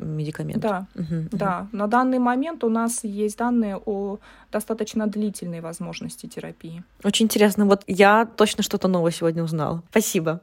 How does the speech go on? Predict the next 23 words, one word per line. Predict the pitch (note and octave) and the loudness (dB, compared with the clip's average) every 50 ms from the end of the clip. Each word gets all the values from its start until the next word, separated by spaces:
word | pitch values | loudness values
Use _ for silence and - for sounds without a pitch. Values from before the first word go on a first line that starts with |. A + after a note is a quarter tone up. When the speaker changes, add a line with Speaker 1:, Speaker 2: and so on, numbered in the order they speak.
| _ - | _ -2
Speaker 1:
Хорошо, | - - A3+ B3+ C#4+ - - A3 F#3 E3 - - - | 2 6 6 6 6 6 6 8 8 6 6 4 2
тогда | G#3 G3 F#3+ F3 A3+ C4+ D#4+ D#4+ | 2 2 4 6 6 6 6 4
переходим | - - B3 G#3 A3 - - C#4 C4+ C4 A#3 | 2 2 2 2 4 6 6 6 6 6 2
к | - | 0
следующему | - A#3+ G#3 - - G3 | -2 -2 -2 -2 -2 -2
вопросу. | F#3+ F#3 F3+ - D3+ C#3 - - - - - _ - - - - - - | -2 -4 -4 -4 -6 -6 -6 -8 -10 -12 -16 _ -16 -14 -14 -6 0 2
Поговорим | G#3 G3 G3+ A3+ C#4+ F4 D#4 B3+ | 6 8 8 8 8 8 6 6
про | A#3+ A#3+ A3+ A3 G#3+ | 6 6 8 6 6
фруктозу, | - A3 A3 - - D#4 F4+ A#3+ C3+ C3 B2+ - _ _ _ _ - - - - | 4 2 2 6 8 8 8 8 6 2 -4 -10 _ _ _ _ -20 -20 -8 -6
нашу | - F#3 - - F#3 | -4 -2 0 0 0
любимую. | F3 D#3 E3 D3+ D3 C#3 C3+ - - - | 2 2 0 0 0 -2 -4 -2 2 2
Почему | A3 - - - A#3 C#4+ F#4 | 2 4 4 2 4 4 6
ее | E4+ C4+ A#3+ A3 A#3+ B3 | 6 6 6 8 8 6
так | - - F#3 - - | 6 6 2 0 0
многие | G#3 A3 G#3 E3+ F#3+ | 0 2 2 2 2
боятся? | D#3+ E3+ E3+ F3+ A3+ F#4+ A#4 - - - F3 D3+ D3+ D#3 - _ - | 2 4 6 6 8 6 6 4 0 -2 -2 -2 -2 -4 -8 _ 0
И, | G3+ G3 G3+ G3+ G3 | 2 4 6 8 8
м, | F#3+ F#3 F#3 F#3 F3+ F3+ F3+ F3 F3 E3+ D3+ - - | 8 8 8 4 2 0 0 -2 -2 -4 -4 -4 -4
еще | G3 F3+ - - C4 G#3 F#3 F3 | -2 0 4 8 8 10 10 8
следующий | F3 - C4+ D#4+ F#4 - D4 | 8 6 4 4 4 6 4
вопрос. | C4+ - - G#3+ F#3+ F#3 F#3 - - - - | 4 4 4 4 4 4 2 0 -6 -6 -6
Есть | - F3+ G#3+ A#3+ - - | 0 2 2 2 2 0
рекомендация, | F#3+ - F#3 F#3+ F#3 F3 F#3 C#4+ E4+ - - - D4+ C#4+ C4+ B3+ A#3+ | -2 0 0 2 4 6 6 6 4 4 2 4 6 6 6 4 2